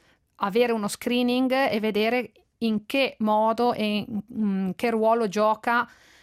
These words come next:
nei bambini che si presentano da noi, perché sicuramente, soprattutto nell'età adolescenziale, ci possono essere patologie a carico di questa ghiandola che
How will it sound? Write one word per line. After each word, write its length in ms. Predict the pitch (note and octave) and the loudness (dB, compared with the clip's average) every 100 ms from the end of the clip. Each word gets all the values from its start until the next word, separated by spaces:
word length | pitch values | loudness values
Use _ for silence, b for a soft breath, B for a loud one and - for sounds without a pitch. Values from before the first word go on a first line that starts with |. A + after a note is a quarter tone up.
| B B | B B
nei 260 | G#3 G#3+ G3+ | 0 0 0
bambini 520 | G#3+ F#3 G3 G#3+ G#3+ | 0 -2 -2 -2 -2
che 120 | G#3+ | -4
si 140 | - | -4
presentano 540 | - G#3 G#3 G#3 G3+ G3+ | -2 -2 0 0 0 -2
da 100 | F#3+ | -2
noi, 440 | G3 G#3 A3 B3 | 0 0 0 0
perché 680 | A3 G3 G3+ G#3 A3+ G#3+ F#3+ | -4 -6 -4 -2 0 0 -2
sicuramente, 1040 | - G3 G#3+ G3+ G3+ A#3 G#3+ - F#3 F3+ b b b | -4 -6 -4 -2 -2 -2 -2 -2 -2 -2 b b b
soprattutto 460 | - A3+ G#3+ A#3 | -6 -4 -4 -2
nell'età 300 | G#3+ G#3 G#3+ | -2 0 -2
adolescenziale, 840 | G3+ G3+ - A#3 G#3+ G#3 G3 G#3+ A#3 | -2 -2 -2 -2 0 0 0 0 -2
ci 120 | A3 | -4
possono 340 | G#3+ G#3 G3+ | -6 -4 -4
essere 680 | F#3+ G3 - F#3 F#3 F3 E3+ B B B - | -4 -4 -6 -4 -2 -2 -6 B B B -8
patologie 840 | G#3 A#3 G#3 F3+ A#3 A3 E3+ - | -4 0 0 0 0 0 0 -2
a 120 | F3+ | -6
carico 400 | - G#3 G3+ G3 | -4 -4 -4 -4
di 100 | F#3+ | -4
questa 300 | F#3 G3+ A3 | -4 -4 -4
ghiandola 600 | G3+ G3 G3+ G#3+ A3 A3+ | -2 -2 0 0 0 0
che 420 | A3+ F#3 F#3+ G#3+ | -2 -2 -2 -2